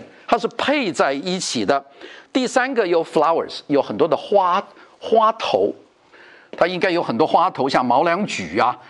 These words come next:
这样的叶子的花头，这个花头啊，这里可能有玫瑰啊，或者有什么，这些花头组成一个花环，这个叫 flowers。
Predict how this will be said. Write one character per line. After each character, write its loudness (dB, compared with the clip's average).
这 -2
样 2
的 -2
叶 0
子 -8
的 2
花 2
头， -4
这 -2
个 2
花 2
头 0
啊， 2
这 0
里 -2
可 -4
能 -2
有 0
玫 0
瑰 0
啊， -2
或 2
者 0
有 0
什 -4
么， 2
这 0
些 0
花 2
头 -4
组 -2
成 0
一 -2
个 0
花 2
环， 0
这 2
个 0
叫 4
flowers。 0